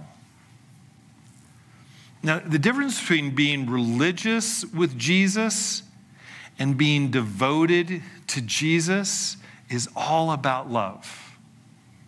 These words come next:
To be really clear, I'm not talking about, "Okay, you, you, what, what twenty twenty-two, my goal for all of us at Cold Spring Church is we're gonna be more religious.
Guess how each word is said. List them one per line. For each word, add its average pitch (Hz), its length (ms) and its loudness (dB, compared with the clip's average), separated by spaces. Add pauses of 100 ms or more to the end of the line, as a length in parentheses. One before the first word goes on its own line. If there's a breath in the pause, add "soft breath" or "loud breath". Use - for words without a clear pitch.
(460)
To 147 240 2
be - 80 -2
really 170 160 0
clear, 147 280 -2
I'm 110 80 -6
not 156 180 -2
talking 185 240 -2
about, 160 220 -2 (180 loud breath)
"Okay, 208 340 0
you, 175 360 -4 (180 loud breath)
you, 165 160 0
what, 170 340 0
what 180 220 -2
twenty 240 260 0
twenty-two, 240 600 0
my 196 300 0
goal 220 360 2
for 190 240 -2
all 220 340 2
of 208 100 -2
us 208 200 -2
at 165 60 -10
Cold 202 220 -2
Spring 202 180 -2
Church 175 260 2
is 139 120 -4
we're 190 140 2
gonna 180 140 2
be 143 160 4
more 208 720 4 (220 loud breath)
religious. 139 1400 -2